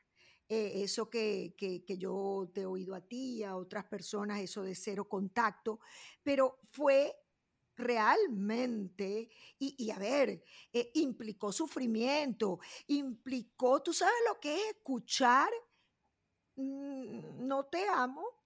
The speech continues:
de la manera que tú quieres que yo te ame".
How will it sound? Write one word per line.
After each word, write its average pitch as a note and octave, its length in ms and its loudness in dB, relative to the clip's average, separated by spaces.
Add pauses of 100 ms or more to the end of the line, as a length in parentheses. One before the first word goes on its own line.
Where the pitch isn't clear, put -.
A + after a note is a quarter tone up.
(320)
de A#3 200 -4
la A#3+ 120 0
manera A3+ 420 -4
que C4+ 120 -10
tú B3 120 -10
quieres A#3+ 260 -8
que A#3 120 -10
yo G#3 160 -8
te A#3+ 160 -4
ame". F#3+ 360 -8